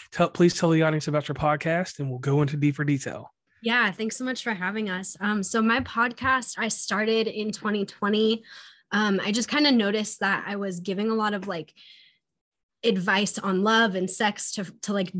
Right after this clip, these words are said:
Speaker 2: dead ears. Like, I just kept repeating advice to my friends who didn't really wanna do anything with it and just kept repeating stuff. So I'm like, "You know, I feel like with everything that's going on in the world, I wanted to create a space where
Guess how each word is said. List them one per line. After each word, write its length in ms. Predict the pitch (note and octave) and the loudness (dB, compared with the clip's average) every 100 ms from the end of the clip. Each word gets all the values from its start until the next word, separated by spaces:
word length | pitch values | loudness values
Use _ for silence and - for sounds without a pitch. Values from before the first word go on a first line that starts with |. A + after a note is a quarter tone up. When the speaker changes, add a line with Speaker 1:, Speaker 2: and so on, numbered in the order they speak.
| E3+ | -2
Speaker 2:
dead 220 | G3 F#3+ | 0 0
ears. 680 | G3 F#3+ F#3 G3+ A#3 - - - | -2 -4 -4 -4 -4 -4 -8 -6
Like, 160 | F3+ | -4
I 60 | F#3 | -2
just 200 | G3 - | -4 -2
kept 200 | G#3+ G#3+ | -2 0
repeating 480 | G3+ - G3 F#3 F#3+ | -2 -2 0 2 0
advice 400 | F3 E3 F3+ - | 0 -2 -2 -2
to 80 | |
my 100 | G3 | -2
friends 360 | F3+ F3+ F3+ F#3+ | -4 -2 -2 -2
who 60 | F#3+ | -4
didn't 180 | F#3+ | -2
really 160 | F3+ G#3 | -2 -2
wanna 320 | G3+ F#3+ E3 F#3+ - F#3 F3+ | -2 -2 -4 -10 -16 -10 -2
do 200 | G#3+ A3 | 2 4
anything 440 | A#3 C4 C#4 D4 | 4 2 0 -2
with 180 | D4+ D4+ | -4 -2
it 160 | E4+ G3+ | -4 -2
and 80 | F#3 | -2
just 120 | - | -2
kept 200 | G#3 G#3 | -4 -4
repeating 400 | F#3 - G3+ A3 | -6 -2 -2 -2
stuff. 240 | - A#3+ | -2 -2
So 100 | - | 0
I'm 80 | G#3+ | 0
like, 140 | G#3 | 2
"You 80 | A#3+ | 2
know, 180 | A3 G#3+ - - - - - | 2 2 -4 -16 -16 -16 -6
I 60 | A#3+ | -2
feel 160 | C4+ | 2
like 100 | D4 | 2
with 140 | D4 A#3 | 2 0
everything 340 | G3+ A3 A3+ | 0 0 0
that's 180 | G3 G3 | 0 -4
going 240 | G3 F#3+ | -6 -4
on 120 | F#3 | -2
in 60 | G3+ | -2
the 80 | G#3 | -2
world, 280 | G#3+ A3+ G#3 | -2 -2 -2
I 80 | G3+ | -4
wanted 320 | G3 G#3 G#3+ | -2 -2 -4
to 120 | - | -6
create 300 | G#3+ - F#3 | -10 -6 -2
a 40 | F3+ | -2
space 440 | - G3+ F#3+ - F#3 | -2 -2 -4 -4 -4
where 400 | F3+ F3+ F#3 | -2 -2 -6